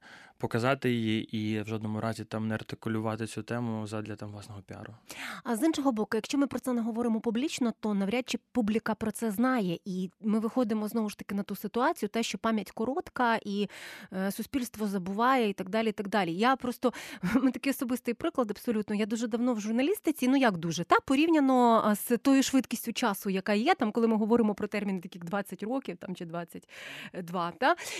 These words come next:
Speaker 2: І я зараз зустрічаю інколи, а, людей, навіть серед молодих журналістів,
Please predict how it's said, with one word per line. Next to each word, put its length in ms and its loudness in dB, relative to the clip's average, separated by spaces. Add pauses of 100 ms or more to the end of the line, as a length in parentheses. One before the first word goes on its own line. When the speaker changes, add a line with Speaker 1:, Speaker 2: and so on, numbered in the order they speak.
(120)
Speaker 2:
І 140 0
я 240 4
зараз 260 2
зустрічаю 540 2
інколи, 680 2
а, 380 0
людей, 560 2 (200)
навіть 260 0
серед 180 0
молодих 320 0
журналістів, 580 -2